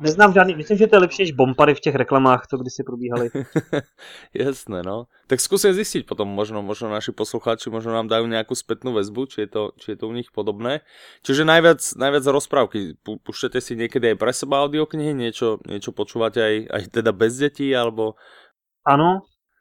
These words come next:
Speaker 1: Když se mi poštěstí někam jet autem bez rodiny, což taky není moc často,
Speaker 2: Mhm.
Speaker 1: tak, eh, pokud jsem ještě v Praze, tak obvykle poslouchám B B C, protože <laughs> jsem chtěl, jsem, potřebuji,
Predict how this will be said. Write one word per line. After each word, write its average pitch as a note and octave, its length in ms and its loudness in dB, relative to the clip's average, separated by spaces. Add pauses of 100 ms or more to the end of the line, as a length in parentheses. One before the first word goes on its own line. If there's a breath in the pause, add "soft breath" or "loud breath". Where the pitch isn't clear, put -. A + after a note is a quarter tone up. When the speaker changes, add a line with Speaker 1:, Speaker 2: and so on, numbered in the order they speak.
(200)
Speaker 1:
Když C#3+ 180 6
se A3 120 8
mi G#3 100 8
poštěstí E3+ 520 -2
někam D#3+ 260 2
jet F3+ 120 2
autem D3 340 4
bez B2 160 2
rodiny, C#3 440 0
což - 220 -8
taky C3 220 -6
není C3+ 160 2
moc C#3 160 -2
často, A2+ 600 -4
Speaker 2:
Mhm. A#2+ 340 -8 (460)
Speaker 1:
tak, B2 120 -4 (140)
eh, B2+ 460 4 (460 loud breath)
pokud D3+ 260 -2
jsem D#3+ 140 2
ještě D3 300 2
v - 100 -10
Praze, B2+ 380 2
tak A#2 160 -2
obvykle C3 320 0
poslouchám C3 560 -2 (680)
B A#2 100 0
B D3 140 0
C, C3 220 -4
protože B2 220 -6
<laughs> - 260 6
jsem C#3 80 4
chtěl, D3+ 200 2 (100)
jsem, C#3+ 160 -8 (400)
potřebuji, C#3 380 2